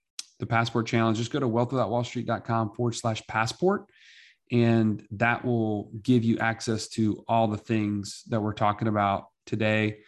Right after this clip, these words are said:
Um, like I said, a lot of them are free, but there are, um, um, some of them at the deeper level that you can pay for. Um, we have a private note fund that we're a part of that just invests in, you know, performing loans and non-performing loans.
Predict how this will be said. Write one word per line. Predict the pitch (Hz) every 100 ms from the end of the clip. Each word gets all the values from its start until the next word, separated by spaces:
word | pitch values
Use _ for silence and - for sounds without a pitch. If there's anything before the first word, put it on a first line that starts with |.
| - - _ -
Um, | 110 123
like | 120
I |
said, | 131 104 - -
a |
lot | 117 147
of | 185
them | 160
are | 123
free, | - 139 147
but | 139 113 -
there | 120
are, | 113 110 - 113
um, | 110 - -
um, | 117 110 113 - _ -
some | - 139
of | 123
them | 117 110
at | 104
the | 107
deeper | 104 123 127 107
level | 107 104 107 104
that | 104 - 120
you | 110
can | 107
pay | 110 107
for. | - 139 170 165 _ - - - _ _ _ _
Um, | 110 104 101 98 -
we | 123 143
have | 123
a | 104
private | - 123 123 117
note | 117 127 -
fund | 147 143 143 139
that | 135
we're | 143 135
a |
part | 131 131 135
of | 139 143 143 - 127
that | 113
just | 117 113 - -
invests | 107 113 117 -
in, | 110 104 101 - _ - _ _
you | 110
know, | 107 104 95 -
performing | - 104 127 135 135 131
loans | 127 127 131 131 127 117
and | 107
non-performing | 110 117 117 113 120 120 123 120
loans. | 123 139 156 -